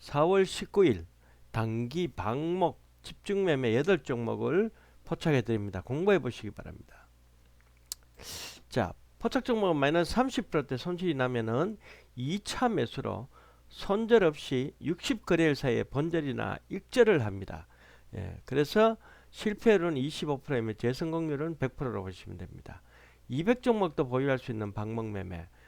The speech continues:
분할 매수와 비중 영점오 프로를 반드시 지켜주시기 바랍니다.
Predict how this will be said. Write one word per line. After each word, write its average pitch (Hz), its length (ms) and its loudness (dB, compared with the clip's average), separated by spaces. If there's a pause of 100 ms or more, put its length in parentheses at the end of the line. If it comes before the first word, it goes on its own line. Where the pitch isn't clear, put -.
(200)
분할 180 280 4
매수와 131 520 0
비중 165 600 -4
영점오 170 500 0
프로를 104 300 -10
반드시 151 540 -4
지켜주시기 98 560 -12
바랍니다. - 560 -14